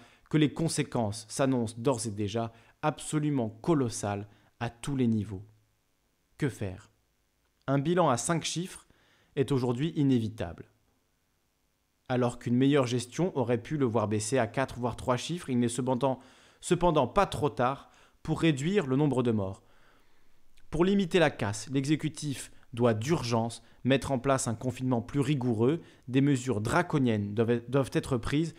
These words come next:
dans les régions les plus avancées, par exemple l'Île-de-France. Et on a vu hier encore un beau dimanche ensoleillé où de nombreuses personnes, euh, se laissaient aller à des balades sur les quais de Seine, dans les parcs, et cetera. Donc on voit que déjà, on n'est même pas à trois semaines de confinement,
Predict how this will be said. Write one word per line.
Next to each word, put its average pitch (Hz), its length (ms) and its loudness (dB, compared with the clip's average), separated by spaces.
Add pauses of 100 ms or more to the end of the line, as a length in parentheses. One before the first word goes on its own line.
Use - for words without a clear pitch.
(220)
dans 135 120 4
les 131 120 4
régions 120 320 2
les 113 100 2
plus 135 240 -2
avancées, 110 460 0
par 101 180 -6
exemple 113 480 -2
l'Île-de-France. 117 840 -2 (160)
Et 104 60 -6
on 104 140 -2
a 107 80 0
vu 120 200 -2
hier 117 320 2
encore 131 440 2 (420)
un 113 140 2
beau 147 160 4
dimanche 135 400 2
ensoleillé 120 640 2
où 127 100 -2
de 117 100 0
nombreuses 127 380 2
personnes, 127 540 0 (320)
euh, 107 160 0
se 107 180 -2
laissaient 117 360 0
aller 98 300 2
à 117 60 2
des 104 120 0
balades 107 580 0 (240)
sur - 220 -6
les 113 120 2
quais 110 140 -8
de - 80 -14
Seine, 127 320 2
dans 113 120 2
les 101 100 0
parcs, 139 320 0
et 123 40 -2
cetera. 127 460 0
Donc 131 260 -2
on 135 100 0
voit 165 260 2
que 143 160 0
déjà, 151 560 4
on 127 80 2
n'est 123 120 4
même 147 140 2
pas 156 140 2
à 131 60 4
trois 131 200 0
semaines 139 260 2
de 120 80 2
confinement, 117 600 0